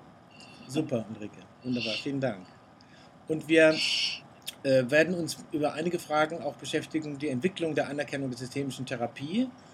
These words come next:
Und deswegen übergebe ich jetzt gleich mal zur Einstiegsfrage das Wort an den Rüdiger Retzlaff. Rüdiger.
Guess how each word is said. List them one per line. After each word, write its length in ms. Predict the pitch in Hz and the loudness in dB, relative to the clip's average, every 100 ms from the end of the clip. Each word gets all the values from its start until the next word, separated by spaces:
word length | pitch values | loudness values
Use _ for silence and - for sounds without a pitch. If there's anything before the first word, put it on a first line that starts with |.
| - - - - | -20 -20 -20 -10
Und 140 | 147 147 | -4 -2
deswegen 340 | 156 165 165 | 2 2 0
übergebe 380 | 156 151 151 160 | 0 0 2 0
ich 60 | |
jetzt 180 | 160 160 | -2 -2
gleich 260 | 135 143 156 | 2 2 2
mal 260 | 151 147 139 | -2 -4 -4
zur 380 | 147 139 135 123 | -2 2 2 0
Einstiegsfrage 640 | 143 - 131 - 123 117 | -6 -6 -8 -2 0 0
das 180 | 117 - | -4 0
Wort 240 | 117 113 | 0 0
an 140 | 120 110 | 0 -2
den 240 | 107 101 101 - - | -2 -6 -10 -8 -2
Rüdiger 460 | 117 113 104 104 - | 0 2 0 0 -4
Retzlaff. 280 | 98 - - - - - - | -6 -6 -10 -12 -20 -20 -4
Rüdiger. 260 | 139 92 | 0 0